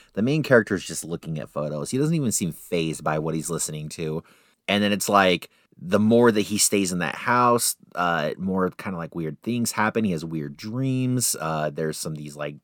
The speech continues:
cultist looking guys that keep kinda showing up. And it just gets crazier and crazier from there. But the thing about this movie that's kind of unorthodox, and I would say in a good way,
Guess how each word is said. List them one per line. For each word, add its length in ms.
cultist 440
looking 280
guys 320
that 120
keep 200
kinda 240
showing 360
up. 320
And 840
it 100
just 240
gets 260
crazier 640
and 100
crazier 500
from 280
there. 320
But 140
the 80
thing 220
about 240
this 200
movie 440
that's 240
kind 260
of 300
unorthodox, 960
and 100
I 80
would 160
say 280
in 80
a 80
good 260
way, 360